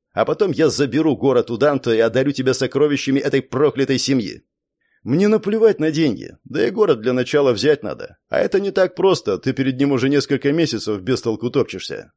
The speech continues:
"Я возьму Хлонасис", убежденно заявил Ингармет. "У меня уже все готово, надо просто это сделать". "Я разговаривать с ними согласился только потому, что не хотел ломать стены.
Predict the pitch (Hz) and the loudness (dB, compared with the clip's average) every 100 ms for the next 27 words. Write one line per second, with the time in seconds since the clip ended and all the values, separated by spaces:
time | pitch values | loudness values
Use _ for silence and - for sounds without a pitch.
0 | _ _ _ 90 98 107 131 139 165 127 | _ _ _ -8 0 4 6 6 4 2
1 | 165 170 151 123 87 82 - - _ 117 | -2 2 2 2 -2 -10 -12 -14 _ -4
2 | 110 127 104 123 117 110 123 110 107 110 | 0 0 0 0 0 0 2 0 0 -2
3 | 110 120 98 - _ _ 101 127 147 131 | 0 0 0 -10 _ _ -2 2 2 2
4 | 139 - 143 139 135 120 62 - - 123 | 0 0 2 2 2 0 -2 -12 -4 0
5 | 131 156 175 - 117 123 92 107 - - | 0 0 0 0 0 -2 -2 -4 -6 -14
6 | _ _ _ _ 107 131 175 185 139 165 | _ _ _ _ -4 2 4 2 2 2
7 | 180 175 147 131 - 139 127 127 117 131 | 4 4 4 2 0 0 0 0 0 0
8 | 135 147 127 - 127 127 123 127 139 147 | 0 -2 -2 0 0 0 0 0 0 -2
9 | - 123 120 135 127 139 127 127 127 - | -2 -4 -2 -2 0 2 2 2 -2 0
10 | 139 71 | -2 -2